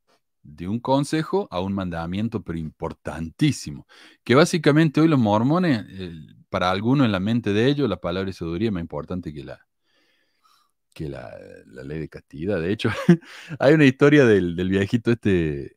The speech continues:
ah, Kimball, Golden Kimball, eh, que era el apóstol de las malas palabras.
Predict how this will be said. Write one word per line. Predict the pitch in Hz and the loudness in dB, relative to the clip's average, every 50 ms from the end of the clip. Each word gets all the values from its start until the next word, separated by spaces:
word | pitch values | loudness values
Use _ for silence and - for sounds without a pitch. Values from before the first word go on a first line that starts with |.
| _ _ - | _ _ -14
ah, | - 92 92 87 87 - - - - _ | -12 -12 -10 -10 -10 -12 -12 -14 -18 _
Kimball, | _ - 127 123 110 95 85 76 73 76 85 | _ 4 6 6 6 6 4 0 -2 -6 -6
Golden | 87 95 104 107 101 98 92 85 | 0 2 4 4 4 2 0 0
Kimball, | - 107 104 92 80 73 73 - _ _ _ _ _ _ _ _ _ _ _ _ - - _ _ _ _ _ _ _ _ _ _ _ _ - | 0 0 2 2 0 -2 -6 -10 _ _ _ _ _ _ _ _ _ _ _ _ -20 -20 _ _ _ _ _ _ _ _ _ _ _ _ -6
eh, | 90 87 85 80 78 76 71 69 69 69 - | -4 -2 -2 0 -2 -2 -4 -8 -10 -12 -6
que | - 95 101 | -2 0 2
era | 104 104 | 4 4
el | 98 90 80 78 73 71 65 | 4 2 2 0 -2 -6 -6
apóstol | 65 73 - - 101 104 - 101 87 | -8 -8 -4 -2 -2 0 0 0 0
de | 80 76 | 0 -2
las | 73 - | -2 -2
malas | 90 95 95 - | -2 -2 -2 -2
palabras. | - 76 78 82 95 90 78 71 69 | -4 -4 -4 -2 -2 -2 -4 -6 -10